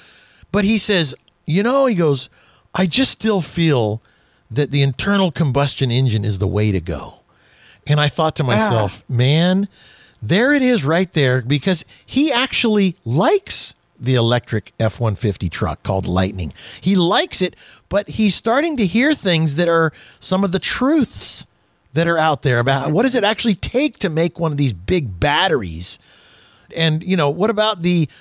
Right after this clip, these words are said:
Speaker 1: later on when the vehicle, you know, maybe gets into a crash and goes into the wrecking yard and the disposal of these batteries and, you know, kind of like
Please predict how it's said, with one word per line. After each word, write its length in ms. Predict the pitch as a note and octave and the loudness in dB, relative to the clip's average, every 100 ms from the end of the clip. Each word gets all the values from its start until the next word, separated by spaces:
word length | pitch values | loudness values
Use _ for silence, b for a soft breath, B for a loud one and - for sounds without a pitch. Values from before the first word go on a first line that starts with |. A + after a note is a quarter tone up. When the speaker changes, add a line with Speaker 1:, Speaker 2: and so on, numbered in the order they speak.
| b b B2+ | b b -4
Speaker 1:
later 420 | E3 A3 G#3+ F#3+ | 0 2 2 2
on 540 | G3 A3+ F3+ D3+ E3 | 2 2 2 0 0
when 180 | C#3+ D3+ | 0 0
the 80 | C#3+ | 0
vehicle, 640 | B2+ F3+ F3 D#3+ D3 C#3+ | 2 0 0 0 0 0
you 80 | E3 | 0
know, 80 | C#3+ | 2
maybe 240 | D3+ D#3+ | 2 2
gets 180 | D3+ - | 0 -2
into 200 | D3 C#3 | 0 0
a 40 | |
crash 480 | B2 D#3 D#3 D#3 D3 | 0 0 2 2 0
and 100 | B2+ | -2
goes 180 | C3 C#3 | -2 0
into 120 | C3 | -2
the 100 | A2 | -4
wrecking 320 | A#2 F#3+ F#3+ F3 | -2 -2 -2 0
yard 400 | E3 D#3+ D#3+ C#3 | 2 2 2 0
and 100 | A2 B B B | -4 B B B
the 100 | C3 | -4
disposal 960 | B2+ D3 - - C4+ G4 G4 F3 C#3 A#2 | -2 -2 -2 -2 0 2 0 0 0 0
of 140 | A2+ | -2
these 180 | A#2+ A2 | -2 -4
batteries 960 | E2+ A2 G2+ F2+ F2+ G#2 G#3+ C#4+ C#4+ - B B B B B | -4 -4 -4 -6 -6 -6 -4 -4 -4 -8 B B B B B
and, 220 | F#3+ G3+ G#3+ | -2 -2 -2
you 100 | A#3 | 0
know, 100 | A3+ | 0
kind 240 | A#3+ C4 | 0 0
of 140 | C4+ | 0
like 300 | A3+ A3 - | 0 -2 -2